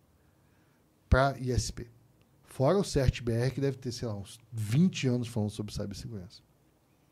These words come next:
Por quê? Porque eu já via que a gente ia ter problemas com relação a isso. Eu já via alguns provedores sofrendo com isso. Por quê? Porque a nossa amostra de provedor é muito grande.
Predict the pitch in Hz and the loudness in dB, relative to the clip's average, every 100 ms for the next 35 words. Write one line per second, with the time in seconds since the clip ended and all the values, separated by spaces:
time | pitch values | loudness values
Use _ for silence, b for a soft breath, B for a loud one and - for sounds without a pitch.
0 | _ b b b b b - 175 - 123 | _ b b b b b -4 -2 0 -2
1 | - b b b b _ 143 - 143 123 | -2 b b b b _ -10 -2 -2 2
2 | 165 131 120 127 131 156 185 - _ _ | 2 2 -2 -2 2 2 0 -8 _ _
3 | _ - 175 143 127 127 117 180 190 - | _ -10 -4 -4 -4 -6 -6 -2 -2 -2
4 | 113 90 - 151 156 170 214 131 90 - | -4 -4 -6 -6 -2 2 4 2 0 -10
5 | - _ _ _ _ _ - 123 117 120 | -20 _ _ _ _ _ -4 2 2 2
6 | 110 120 113 92 - - b b b b | 0 0 -2 -2 -10 -18 b b b b
7 | - 110 123 113 135 170 127 139 131 135 | -6 0 0 2 4 4 4 2 0 -2
8 | 120 110 120 131 - 120 - - 120 110 | -2 0 0 -2 -4 -6 -6 -4 -2 -2
9 | 104 - 143 202 143 - - 196 135 - | -2 -6 -2 2 2 -2 -8 -4 -2 -2
10 | 135 139 131 170 147 135 185 214 156 123 | -4 -4 0 0 2 4 6 6 2 0
11 | 131 117 117 156 185 196 190 165 117 | -2 -2 0 -2 -2 0 2 2 -2